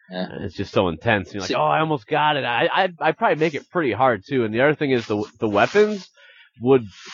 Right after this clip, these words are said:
Speaker 2: each have different properties. So, like, the, the machete's pretty big, so he would walk a little slower, but you'd have a farther reach than if you had, like, a, like, a hammer or something. You, you could walk
Speaker 1: Yeah.
Speaker 2: a little faster, um,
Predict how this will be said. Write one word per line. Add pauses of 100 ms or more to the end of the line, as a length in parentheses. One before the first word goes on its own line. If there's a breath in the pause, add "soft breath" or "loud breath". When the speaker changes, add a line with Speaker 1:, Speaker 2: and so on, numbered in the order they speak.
(140)
Speaker 2:
each
have
different
properties.
So,
like,
the,
the
machete's
pretty
big,
so
he
would
walk
a
little
slower, (460 soft breath)
but
you'd
have (260)
a (160)
farther
reach
than
if
you
had,
like,
a,
like,
a
hammer
or
something.
You,
you
could
walk
Speaker 1:
Yeah.
Speaker 2:
a
little
faster, (500 soft breath)
um,